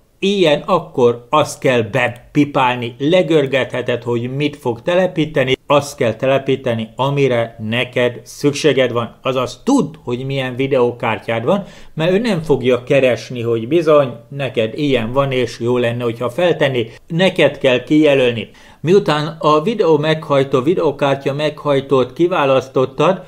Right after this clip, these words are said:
utána el kell dönteni, melyik asztali felület, ablakkezelő együttes szeretnéd használni. Ezeket tudod alapból felrakosgatni. Nyilvánvalóan, hogyha nincs bent a kedvenc ablakkezelőd, akkor felraksz egy akármilyet, mondjuk az Openboxot vagy az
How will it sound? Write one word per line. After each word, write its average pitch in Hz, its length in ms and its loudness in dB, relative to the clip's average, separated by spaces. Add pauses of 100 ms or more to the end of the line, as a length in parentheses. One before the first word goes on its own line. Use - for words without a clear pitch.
(200)
utána 139 400 0
el 139 200 0
kell 131 160 2
dönteni, 123 640 -2
melyik 151 340 0
asztali 139 460 2
felület, 127 600 2
ablakkezelő 127 880 0
együttes 131 520 -2
szeretnéd 120 540 -4
használni. 131 460 -4 (140)
Ezeket 151 560 0
tudod 143 420 0
alapból 135 500 0
felrakosgatni. 127 840 0 (360)
Nyilvánvalóan, 143 720 0
hogyha 127 320 -10
nincs 170 340 -6
bent 147 280 -4
a 123 100 0
kedvenc 120 500 -4
ablakkezelőd, 127 920 0 (200)
akkor 131 560 2
felraksz 151 520 2
egy 120 260 0
akármilyet, 127 840 0
mondjuk 117 240 -4
az 113 120 -2
Openboxot 117 840 -2
vagy 110 140 -4
az 101 200 -6